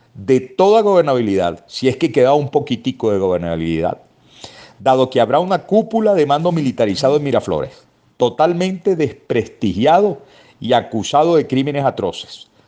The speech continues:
También habrá un grupo metido allá en el Palacio Federal Legislativo pegando gritos, me imagino yo, desoídos dentro y fuera de Venezuela. Y un equipo de demócratas, representantes legítimos del pueblo,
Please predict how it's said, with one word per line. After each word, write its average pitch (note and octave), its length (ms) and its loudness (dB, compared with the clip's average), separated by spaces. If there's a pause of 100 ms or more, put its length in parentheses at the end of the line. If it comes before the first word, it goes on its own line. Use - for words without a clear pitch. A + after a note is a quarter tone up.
(120)
También A#2+ 360 0
habrá E3+ 180 4
un E3 140 -2
grupo E3+ 320 2
metido D3+ 400 2
allá D3 160 2
en C#3+ 80 0
el C#3+ 140 -2
Palacio B2+ 340 0
Federal A#2 320 0
Legislativo B2 680 0
pegando D3 400 4
gritos, C#3 400 0
me F#2+ 120 -6
imagino F#2 340 -2
yo, C3+ 240 0 (240)
desoídos C#3+ 1040 2
dentro G3 800 0
y A2+ 120 0
fuera C#3 280 4
de C3 100 2
Venezuela. E2+ 540 -4 (480)
Y B2+ 120 2
un F#3+ 120 4
equipo F#3 500 0
de D3+ 120 4
demócratas, G#2 1000 -4
representantes A2+ 960 -4
legítimos A2 640 -2
del F#2 160 0
pueblo, A2 460 2